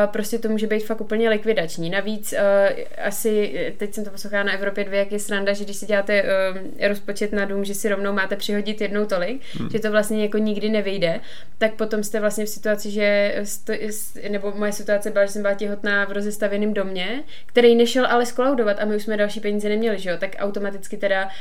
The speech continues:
Speaker 1: eh, řešení bylo vlastně vzít si třeba teda úvěr na bydlení jinej než hypotéku,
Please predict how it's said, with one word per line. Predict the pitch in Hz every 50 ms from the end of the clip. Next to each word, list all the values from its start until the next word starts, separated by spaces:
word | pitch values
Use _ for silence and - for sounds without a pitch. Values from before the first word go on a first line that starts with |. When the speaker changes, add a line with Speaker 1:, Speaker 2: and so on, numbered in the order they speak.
| - - -
Speaker 1:
eh, | - 202 202 202
řešení | 208 214 208 - 214 208 208 208
bylo | 202 202 202 196 196 196 196 196 196 196
vlastně | 202 208 202 202 214 208
vzít | 202 196 202 202 - -
si | 208 -
třeba | - 214 190 196 190
teda | 190 196 196 190
úvěr | - 202 190 196 196 196
na | 190 185 180
bydlení | 180 190 185 190 190 190 196 190 175 202
jinej | 214 190 175 165 175 208 233
než | 226 208 202 202
hypotéku, | 202 196 - 175 175 175 175 175 - 208 226 254